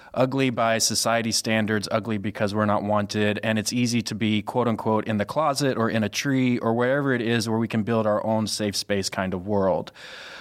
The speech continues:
But what I think is kind of the interesting thing is also people that are, um, reluctant to accept people that are different than them are also living in this closed-off world,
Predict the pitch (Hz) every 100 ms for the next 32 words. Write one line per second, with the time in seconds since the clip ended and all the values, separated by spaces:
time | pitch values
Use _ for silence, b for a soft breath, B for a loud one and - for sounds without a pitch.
0 | B 135 127 127 151 147 165 156 - 131
1 | 123 110 - 123 127 113 120 117 131 131
2 | - 120 107 120 113 110 104 98 - 135
3 | 143 151 135 - 135 127 123 117 110 B
4 | B - 117 113 - 113 110 110 110 -
5 | - 120 110 107 107 110 117 117 107 110
6 | - 123 120 - 113 - - 123 123 -
7 | - - - 117 117 107 104 98 127 135
8 | 165 - 107 101 101 101 104 104 131 -
9 | 131 - 135 113 113 110 107 101 92 -
10 | - 113 104 - 98 95 104 107 104 101
11 | 98